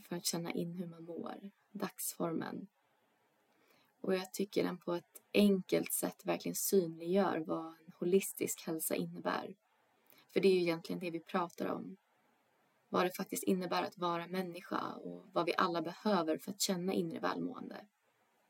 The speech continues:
Och jag anser att alla fyra delar är lika viktiga. Om vi glömmer bort något rum så kommer det att visa sig i livet.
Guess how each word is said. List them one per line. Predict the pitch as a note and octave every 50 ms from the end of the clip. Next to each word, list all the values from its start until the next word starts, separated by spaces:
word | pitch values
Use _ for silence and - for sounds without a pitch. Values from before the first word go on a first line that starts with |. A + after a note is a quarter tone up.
| _ _ _ _ _ _ _ _ _ _ _ _ _ _ _ _ _ _ _ _ _
Och | - G3
jag | G3 G3+ -
anser | - F#3+ F#3 F3 - F3+ E3+
att | F3 - -
alla | - F#3 F3 E3+ F3
fyra | F3+ - F3+ F3 E3+ -
delar | E3+ F3 E3 E3+ E3+ F3 F3+ - -
är | F3+
lika | F3 E3+ E3+ F3+ F#3 F#3 F3 _ - F3+
viktiga. | E3+ F3 F3 - - - - - - - - - - _ _ _ _ _ _ _ _ _ _ _ _ _ _ _ _ _ _ _ _ _ _
Om | - F#3+ F#3
vi | F#3 G3
glömmer | G3 G3 G3+ G3+ G3 F3+
bort | D#3+ - G#3+ A#3 - _
något | - F#3 F3 D#3+ D#3+ D#3 -
rum | F3 E3 F3 E3+ F3 F3 F3 F#3
så | - - - F3 E3+ E3+ E3+
kommer | - - F3 E3+ E3+
det | E3
att | D#3+ -
visa | F#3+ G#3 F#3+ - - G3
sig | G3+ - - -
i | -
livet. | - - - - - - - - _ - - -